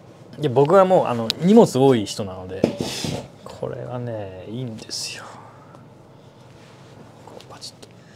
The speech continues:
や、今度、あの、飛島と、えーっとね、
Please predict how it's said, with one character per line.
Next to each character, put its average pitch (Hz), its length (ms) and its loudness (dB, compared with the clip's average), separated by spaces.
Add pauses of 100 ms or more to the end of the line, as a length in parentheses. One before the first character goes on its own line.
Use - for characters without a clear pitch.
(320)
や、 135 100 -2
今 233 200 6
度、 175 100 10
あ 135 60 6
の、 123 200 2
飛 170 320 0
島 185 960 0 (160)
と、 180 340 4 (560)
え 104 380 -6
ー - 20 -10
っ - 40 -20
と 101 100 -12
ね、 92 160 -14